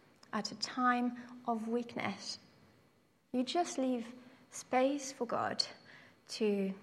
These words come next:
to be strong for you. You leave space in your life for God to be strong,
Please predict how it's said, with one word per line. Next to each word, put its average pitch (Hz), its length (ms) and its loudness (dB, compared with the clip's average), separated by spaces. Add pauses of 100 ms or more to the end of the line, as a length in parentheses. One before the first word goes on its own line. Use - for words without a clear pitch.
(920)
to - 120 -6
be 320 160 2
strong 370 380 0
for - 200 -4
you. - 180 -6 (1000)
You 262 80 4
leave 247 220 0
space 311 500 0
in 269 80 2
your 247 160 2
life 254 400 2
for 240 120 -2
God 262 280 -2
to - 240 -8
be 226 140 -2
strong, 302 560 4